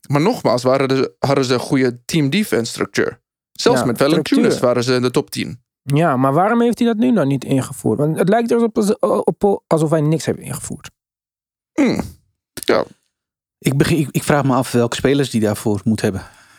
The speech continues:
Speaker 2: Ja, hij heeft kapot veel spelers. Hij kan er een paar
Speaker 3: Ja.
Speaker 2: uitkiezen en iets van maken. En als het, zeg maar,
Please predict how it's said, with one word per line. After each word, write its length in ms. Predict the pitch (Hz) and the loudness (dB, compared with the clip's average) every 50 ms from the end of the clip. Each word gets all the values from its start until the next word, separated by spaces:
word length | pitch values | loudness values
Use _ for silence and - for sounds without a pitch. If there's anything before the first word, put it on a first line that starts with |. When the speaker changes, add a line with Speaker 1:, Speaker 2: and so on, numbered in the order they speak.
| _ _ _ _ | _ _ _ _
Speaker 2:
Ja, 100 | - 90 | -8 -6
hij 80 | - 131 | -2 -2
heeft 80 | 131 143 - | -2 0 0
kapot 340 | 185 170 - 196 190 175 - | 0 0 2 0 0 0 0
veel 180 | 165 147 135 | 0 0 0
spelers. 400 | - - - 113 85 73 80 98 | 0 0 -2 -2 0 0 -2 0
Hij 140 | 127 127 131 | 0 0 0
kan 220 | - - - 170 | 0 0 0 0
er 60 | 170 170 | 2 0
een 120 | 165 147 | 0 0
paar 180 | - 180 - - | 2 2 2 2
Speaker 3:
Ja. 40 | 113 | 2
Speaker 2:
uitkiezen 640 | - 165 170 - - 175 175 160 151 165 156 - | 2 0 0 0 0 0 0 2 2 2 0 0
en 320 | - 147 156 151 151 151 - | 0 0 0 0 0 -2 -2
iets 220 | - - 170 139 - | -2 -2 -2 -2 -4
van 220 | - - - 82 90 | -8 -8 -8 -8 -8
maken. 440 | 85 69 73 - - - - - _ _ _ _ _ _ _ _ _ | -8 -10 -10 -12 -12 -14 -14 -14 _ _ _ _ _ _ _ _ _
En 220 | - 151 156 - _ _ _ - | -2 0 0 -2 _ _ _ -2
als 200 | 160 165 160 - | 0 0 0 0
het, 220 | - 170 165 - _ | -4 -6 -6 -8 _
zeg 260 | - - - 180 - - | -4 -2 0 0 0 2
maar, 280 | 165 160 160 151 135 | 0 2 2 0 -2